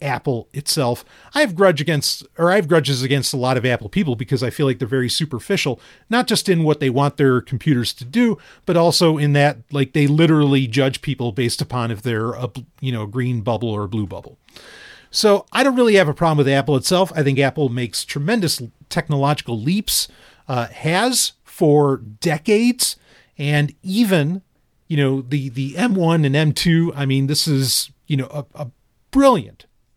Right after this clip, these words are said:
brilliant chip infra-, uh, architecture. I mean, just, just amazing. Okay. So got all that out of the way, understood where I'm coming from. Um, again, my problem's usually with, like, you know, the people,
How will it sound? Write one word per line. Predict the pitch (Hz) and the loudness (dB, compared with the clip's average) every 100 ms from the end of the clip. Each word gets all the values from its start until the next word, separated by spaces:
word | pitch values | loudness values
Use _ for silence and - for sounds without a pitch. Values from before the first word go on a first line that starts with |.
| _ | _
brilliant | - 131 127 120 - _ | 0 2 2 -4 -12 _
chip | - 156 156 | -6 -4 -4
infra-, | 117 147 | -8 -6
uh, | 147 131 120 | -2 -2 -2
architecture. | 143 131 - 113 - 104 | -4 -4 -8 -10 -10 -10
I | |
mean, | 127 143 | -6 -4
just, | 202 | -6
just | - 196 | -6 -6
amazing. | 156 123 110 - 80 _ _ _ _ _ _ | -4 -4 -6 -10 -14 _ _ _ _ _ _
Okay. | 110 131 110 _ _ - _ _ _ _ | -8 -6 -6 _ _ -20 _ _ _ _
So | - - 202 180 - _ _ _ _ _ | -8 0 2 2 -2 _ _ _ _ _
got | - 175 208 | -4 -2 0
all | 220 226 | 2 2
that | 226 | 2
out | 226 220 | 2 2
of | |
the | 220 | 2
way, | 220 247 262 - _ _ _ _ - | 2 2 -2 -8 _ _ _ _ -8
understood | 151 180 - 202 | -4 -2 4 4
where | 202 196 | 4 2
I'm | 196 185 | 0 0
coming | 190 202 | 0 0
from. | 180 208 214 202 _ _ - | 0 -2 -2 -6 _ _ -6
Um, | 143 139 | -4 -2
again, | 151 160 135 | -2 -2 0
my | 131 165 | 0 0
problem's | 185 175 156 | 2 2 2
usually | 127 151 139 143 | 2 2 2 2
with, | 127 131 - | 2 0 0
like, | 131 123 _ _ _ _ 151 | -4 -4 _ _ _ _ -8
you | 143 | -4
know, | 135 | -4
the | 113 | -4
people, | - 170 151 226 233 | -6 -4 2 2 0